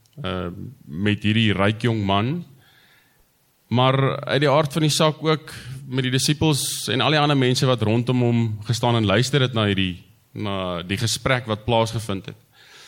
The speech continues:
So kom ons lees uit Markus tien van, vanaf vers sewentien. Dit is 'n baie bekende stuk,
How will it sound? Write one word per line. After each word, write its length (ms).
So 120
kom 120
ons 160
lees 320
uit 240
Markus 400
tien 260
van, 460
vanaf 260
vers 200
sewentien. 560
Dit 520
is 60
'n 20
baie 160
bekende 440
stuk, 320